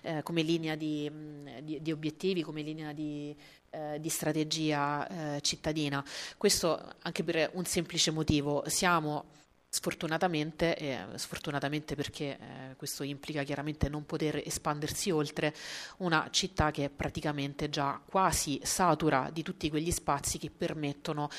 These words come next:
nuove costruzioni all'interno di suoli liberi. Passatemi il termine, poi chiaramente la parte più specifica, eh, sarà la dirigente a rispondere in modo puntuale.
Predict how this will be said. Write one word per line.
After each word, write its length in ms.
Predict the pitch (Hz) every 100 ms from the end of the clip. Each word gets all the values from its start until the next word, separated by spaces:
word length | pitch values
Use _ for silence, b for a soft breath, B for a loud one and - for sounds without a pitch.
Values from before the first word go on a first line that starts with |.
| B B B
nuove 360 | 175 175 156
costruzioni 800 | 147 156 - 185 - 160 147 151
all'interno 640 | - 147 156 151 143 147
di 160 | 143 143
suoli 400 | - - 151 151
liberi. 400 | 151 139 143 143
Passatemi 640 | 139 147 - 151 151 147 143
il 160 | 135
termine, 360 | - 165 156 147
poi 120 | 151
chiaramente 460 | 151 143 156 160 151
la 100 | 143
parte 280 | 151 -
più 220 | - 165 156 B B
specifica, 960 | B - 160 - 165 156 147 - 170 160
eh, 40 |
sarà 440 | 156 165 156 151 151
la 120 | 151
dirigente 520 | 156 151 151 160 156
a 20 |
rispondere 520 | 151 151 - 170 160 156
in 80 |
modo 180 | 156 156
puntuale. 600 | 151 160 - 151 139 143